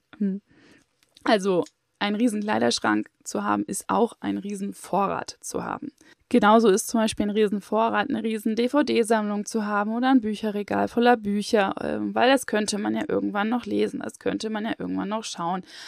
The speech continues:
und so weiter und so fort. Also letztendlich ist alles Zeug eine Art von Vorrat. Wenn man sich also jetzt beim Aussisten mit dem ganzen Zeug auseinandersetzt, was man besitzt, dann hat man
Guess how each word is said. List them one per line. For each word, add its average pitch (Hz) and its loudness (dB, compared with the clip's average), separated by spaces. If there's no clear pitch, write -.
und 269 12
so 247 2
weiter 196 2
und 285 0
so 196 -4
fort. 185 -4
Also - -2
letztendlich 254 2
ist - -8
alles 254 4
Zeug 226 0
eine 202 -4
Art 185 0
von 214 -2
Vorrat. - -2
Wenn 247 6
man 269 6
sich 254 -4
also 220 4
jetzt 202 0
beim 226 0
Aussisten 190 0
mit - 0
dem 285 8
ganzen 247 2
Zeug 220 -2
auseinandersetzt, - 0
was 185 -6
man 180 -6
besitzt, 190 -6
dann 214 2
hat 277 4
man 277 10